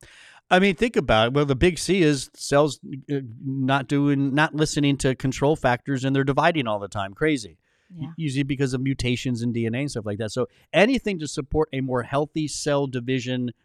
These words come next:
Speaker 1: life cycle
Speaker 2: Mm-hmm.
Speaker 1: is critical.
Speaker 2: Yeah.
Speaker 1: For sure. And then now you c-, let's talk about liver health, number six, <laughs> right?
Speaker 2: Yes. And, and so there are many, I guess when you start thinking about how this is supporting liver health,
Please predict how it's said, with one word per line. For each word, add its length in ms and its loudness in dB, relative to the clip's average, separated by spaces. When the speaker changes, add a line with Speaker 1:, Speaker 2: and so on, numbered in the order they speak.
Speaker 1:
life 260 2
cycle 560 -8
Speaker 2:
Mm-hmm. 300 -16
Speaker 1:
is 100 -12
critical. 460 -8
Speaker 2:
Yeah. 160 -14
Speaker 1:
For 120 -2
sure. 280 -6
And 140 6
then 140 6
now 320 8
you 100 6
c-, 140 -4
let's 180 4
talk 140 6
about 160 8
liver 240 8
health, 180 8
number 220 4
six, 460 6
<laughs> 260 -20
right? 360 2
Speaker 2:
Yes. 440 0
And, 200 -6
and 180 -6
so 200 -2
there 300 0
are 40 0
many, 680 -4
I 80 -6
guess 260 -4
when 140 -8
you 80 -6
start 320 -2
thinking 220 -8
about 220 -4
how 500 -4
this 240 -8
is 160 -8
supporting 600 -10
liver 280 -8
health, 340 -14